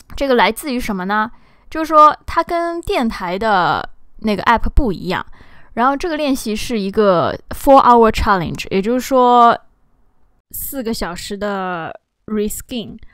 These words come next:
然后呢，因为这个 app 没有名字嘛，所以你可以给它起一个名字，然后再顺大便做一下那个 icon，顺大便 branding 也可以做掉。这个是完全U I的一个 practice。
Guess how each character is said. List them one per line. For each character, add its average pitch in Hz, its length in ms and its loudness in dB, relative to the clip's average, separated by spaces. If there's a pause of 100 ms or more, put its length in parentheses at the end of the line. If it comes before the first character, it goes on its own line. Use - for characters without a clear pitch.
(200)
然 208 160 -6
后 294 160 -10
呢， 254 340 -4
因 285 140 -8
为 302 100 -4
这 311 240 -10
个 208 280 -2
app 226 260 -6
没 196 100 -6
有 240 100 -6
名 185 220 -10
字 254 160 -12
嘛， 170 180 -14
所 202 160 -12
以 220 40 -8
你 214 100 -8
可 220 160 -8
以 233 60 -6
给 208 100 -8
它 208 140 -10
起 - 200 -12
一 175 40 -12
个 202 100 -8
名 185 240 -10
字， 220 280 -12
然 175 200 -12
后 196 240 -8
再 196 240 -10
顺 208 240 -10
大 190 140 -8
便 190 200 -12
做 196 160 -12
一 175 80 -10
下 180 220 -12
那 180 140 -12
个 - 100 -20
icon， 202 480 -14 (400)
顺 226 240 -8
大 196 160 -6
便 180 240 -10
branding 185 440 -10
也 160 100 -16
可 - 160 -16
以 170 80 -14
做 151 200 -14
掉。 - 220 -20 (140)
这 240 120 -8
个 233 120 -4
是 214 260 -8
完 190 240 -8
全 185 380 -8
U 185 160 -8
I 196 180 -6
的 190 100 -10
一 180 120 -10
个 190 120 -10
practice。 - 680 -12